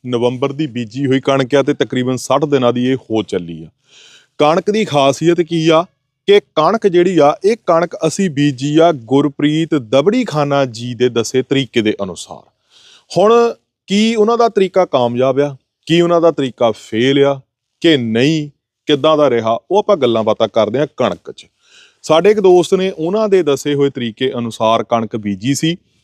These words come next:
ਕਣਕ ਤੁਹਾਡੇ ਸਾਹਮਣੇ ਦਿਖਾਵਾਂਗੇ, ਸਾਰੀਆਂ ਗੱਲਾਂ ਬਾਤਾਂ ਮੈਂ ਇਹਦੇ ਤੇ ਕਰਦਾ ਆ। ਕਣਕ ਬਹੁਤ ਸੋਹਣਾ ਰੰਗ ਆ, ਠੀਕ ਹੈ ਜੀ, ਤੇ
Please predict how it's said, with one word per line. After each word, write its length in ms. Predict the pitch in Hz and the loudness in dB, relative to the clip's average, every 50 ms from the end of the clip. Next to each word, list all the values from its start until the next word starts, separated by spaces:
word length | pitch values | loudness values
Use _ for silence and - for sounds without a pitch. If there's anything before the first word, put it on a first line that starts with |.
| _ - _ _ _ _ _ _ - | _ -20 _ _ _ _ _ _ -2
ਕਣਕ 320 | - 156 165 190 202 226 | 2 2 2 2 2 0
ਤੁਹਾਡੇ 320 | 202 165 185 185 180 180 160 | 0 2 2 2 4 2 0
ਸਾਹਮਣੇ 400 | - - 120 113 127 143 170 170 | 0 0 -2 -2 0 0 -2 -2
ਦਿਖਾਵਾਂਗੇ, 500 | 170 143 160 160 165 170 170 170 180 165 | 0 0 0 0 2 0 0 0 -2 -4
ਸਾਰੀਆਂ 500 | - - - 160 151 180 226 254 254 196 | -4 -2 0 2 2 2 2 0 0 0
ਗੱਲਾਂ 240 | 147 131 127 123 | 2 2 2 4
ਬਾਤਾਂ 280 | 120 117 113 - 123 120 | 4 2 2 2 0 -2
ਮੈਂ 140 | 117 117 117 | 0 0 0
ਇਹਦੇ 140 | 117 127 123 | 0 0 0
ਤੇ 120 | 135 127 | -2 0
ਕਰਦਾ 520 | - 113 101 95 92 95 110 113 113 120 | 2 2 0 0 2 0 0 0 0 -2
ਆ। 20 | 139 - _ _ _ _ _ _ _ _ - | -4 -6 _ _ _ _ _ _ _ _ 0
ਕਣਕ 580 | - 165 180 214 214 - 240 254 247 254 247 - _ _ - | 2 2 4 2 0 -2 -2 0 0 0 -2 -6 _ _ -20
ਬਹੁਤ 680 | 101 _ - - 165 180 180 143 139 190 214 226 220 - 214 | -20 _ -2 2 4 4 4 2 2 2 2 2 2 0 -2
ਸੋਹਣਾ 400 | - - - 156 180 208 202 180 | -4 -4 -8 -6 -2 -2 -2 -2
ਰੰਗ 400 | 139 127 120 107 95 82 80 85 | -2 -2 -4 -4 -4 -8 _ -20
ਆ, 80 | 80 _ _ _ _ _ _ _ _ _ _ _ _ _ _ _ - | -20 _ _ _ _ _ _ _ _ _ _ _ _ _ _ _ -2
ਠੀਕ 140 | - 151 160 | -2 2 4
ਹੈ 60 | 214 | 4
ਜੀ, 140 | 196 180 139 - _ _ _ _ _ _ _ - | 2 2 0 -4 _ _ _ _ _ _ _ 0
ਤੇ 420 | - 180 185 185 185 190 190 180 | 2 4 4 4 4 4 2 0